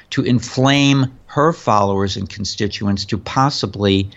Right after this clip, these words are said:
hopefully not, but possibly go out and commit bodily harm on people who she's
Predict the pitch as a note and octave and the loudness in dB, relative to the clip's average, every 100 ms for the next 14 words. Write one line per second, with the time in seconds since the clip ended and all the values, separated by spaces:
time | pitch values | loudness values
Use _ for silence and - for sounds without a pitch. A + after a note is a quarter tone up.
0 | - _ B2+ C3+ C3+ A2+ G2+ G2+ A#2 G#2 | -20 _ 0 0 0 0 0 0 -2 -4
1 | G2+ A#2 A#2 - A2+ A2+ G2+ G#2 G2+ G2+ | -6 0 0 0 -6 -8 -6 -2 -2 -2
2 | A2+ A2+ G2 - A#2+ A#2+ A#2 - - - | -2 -4 -6 -4 0 0 0 -6 -20 -20
3 | _ _ _ B2 A2 B2 C#3 D3 C3+ C#3 | _ _ _ -4 2 2 2 0 2 2
4 | G3+ G#3+ F#2+ F#2 A2 G#2+ G2+ C#3 C#3+ C3 | 2 0 -4 -8 -6 -8 -6 -10 -8 -6
5 | A#2+ B2 - C3 C3 B2+ | -6 -6 -4 -2 0 -2